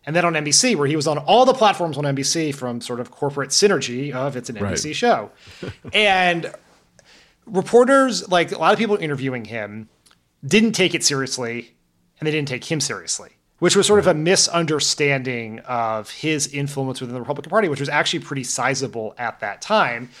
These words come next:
Speaker 1: And so
Speaker 2: Yeah.
Speaker 1: they were treating him as sort of a Yahoo tabloid figure who hosts a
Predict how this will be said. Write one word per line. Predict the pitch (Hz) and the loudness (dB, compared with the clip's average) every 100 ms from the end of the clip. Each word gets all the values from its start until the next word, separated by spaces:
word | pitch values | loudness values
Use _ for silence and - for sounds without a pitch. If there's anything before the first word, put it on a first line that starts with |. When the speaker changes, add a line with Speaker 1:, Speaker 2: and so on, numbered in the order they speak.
| - | -12
Speaker 1:
And | 110 | -4
so | 143 | 0
Speaker 2:
Yeah. | 185 | 0
Speaker 1:
they | |
were | 180 | 0
treating | 190 208 190 | 2 2 2
him | 165 | 0
as | 143 | 0
sort | 143 156 | 0 0
of | 147 | -2
a | 127 | -4
Yahoo | 117 127 139 190 185 175 170 165 160 147 - - _ - | -6 0 4 4 2 2 2 2 0 -4 -12 -20 _ -8
tabloid | - 180 185 165 180 - | 0 2 2 2 2 2
figure | 160 135 151 | -2 0 -2
who | 123 127 | -2 -6
hosts | - 165 180 - - - - | -2 0 2 0 0 -2 -2
a | 131 120 113 110 | -4 -4 -6 -12